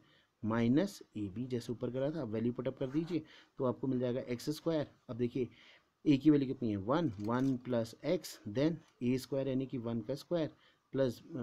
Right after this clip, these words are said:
बी का स्क्वायर यानी कि एक्स का स्क्वायर माइनस ए बी वन into x, ठीक हो गया। ये कितना हो गया, एक्स स्क्वायर, वन प्लस एक्स, then वन प्लस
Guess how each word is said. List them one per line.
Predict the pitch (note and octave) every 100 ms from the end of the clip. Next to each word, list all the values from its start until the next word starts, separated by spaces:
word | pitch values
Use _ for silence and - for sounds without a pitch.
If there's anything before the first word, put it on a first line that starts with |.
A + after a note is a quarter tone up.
| A2+
बी | G#2 A#2+
का | B2 C3+
स्क्वायर | - C3+ C3
यानी | C3+
कि | B2 B2+
एक्स | A#2+ -
का | C#3+
स्क्वायर | - D#3+ D#3 - - _ _
माइनस | A2 C3 D3+ C#3 -
ए | A#2
बी | A2+ C#3
वन | A2+ A#2+ C#3
into | C3 G#2+ D3 -
x, | G#2 - -
ठीक | D#3+ D#3
हो | D#3
गया। | B2
ये | G2+ - - _ -
कितना | C3 B2
हो |
गया, | A#2
एक्स | A#2+ A#2 C#3+
स्क्वायर, | - C#3+ C#3+ A2+
वन | A#2+ B2
प्लस | B2 B2+ B2 -
एक्स, | D3 E3 - - - _ -
then | A#2+ B2+ G#2+
वन | A#2 D#3+ F#3+ G2 -
प्लस | B2 A#2+